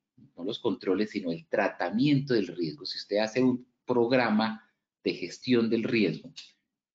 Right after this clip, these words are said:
tiene que buscar un tratamiento del riesgo, y en el tratamiento del riesgo usted hace la sustitución y la eliminación,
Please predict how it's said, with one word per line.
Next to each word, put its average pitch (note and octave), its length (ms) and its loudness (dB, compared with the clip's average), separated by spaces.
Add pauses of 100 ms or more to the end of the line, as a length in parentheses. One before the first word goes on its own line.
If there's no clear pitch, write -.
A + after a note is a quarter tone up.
tiene G#2+ 260 4
que A2+ 100 -2
buscar A2 280 0
un G#2+ 140 2
tratamiento G#2 720 2
del G#2+ 100 2
riesgo, F2+ 340 2
y A2 40 4
en G#2 60 4
el F2 100 0
tratamiento E2 440 0
del E2 100 2
riesgo G2 280 0
usted G2 180 -2
hace G2+ 340 -2 (240)
la G#2 140 0
sustitución G#2 800 0
y A#2+ 60 6
la B2+ 100 4
eliminación, C3 840 4